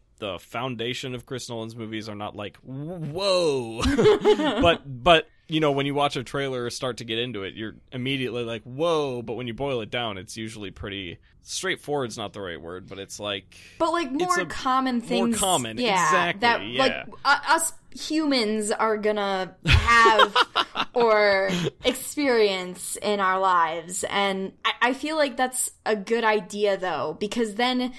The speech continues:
Speaker 2: people can relate to those aspects, and then he can add some more crazy concepts on top of it. So then you're not blowing the entire thing out of proportion where you're like, "I can't even relate,"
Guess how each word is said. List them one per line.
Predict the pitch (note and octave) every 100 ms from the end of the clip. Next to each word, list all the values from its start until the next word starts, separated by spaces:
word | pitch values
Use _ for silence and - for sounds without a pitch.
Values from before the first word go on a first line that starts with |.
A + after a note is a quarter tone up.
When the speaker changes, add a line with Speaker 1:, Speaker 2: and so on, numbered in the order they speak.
| -
Speaker 2:
people | - C#4+ D#4+
can | C#4+ B3+
relate | A#3 A3+ C#4 E4 -
to | C4
those | A#3 G#3+ -
aspects, | G#3+ B3 - F3+ F3+ - -
and | G3+ G#3
then | G#3+
he | G#3+ A3
can | A3+ - - G#3+
add | G#3 A3 F#3+ F3 - - - _ _
some | - A3+ G#3
more | G#3 G3+ G3 F#3 -
crazy | - A3 G#3 G#3 G#3+
concepts | - G3 G3 F#3+ F#3 -
on | F#3
top | - G#3+ G#3+
of | G3+ F3+
it. | F3+ F3
So | - -
then | A#3 B3 A#3+ A#3+ - - - -
you're | C4+
not | C#4+ B3
blowing | A#3+ B3 C4 B3
the | A#3
entire | G3+ F3+ - - G#3+ A3 G#3+
thing | G#3+ A3 G3+ F#3
out | F#3
of | F#3+
proportion | - - G#3 G3+ G3
where | F#3
you're | F3+ F3+
like, | F#3 F3
"I | F#3+
can't | G3+ B3+
even | C4 G#3+
relate," | F#3 F3+ F#3 G#3 F#3+ -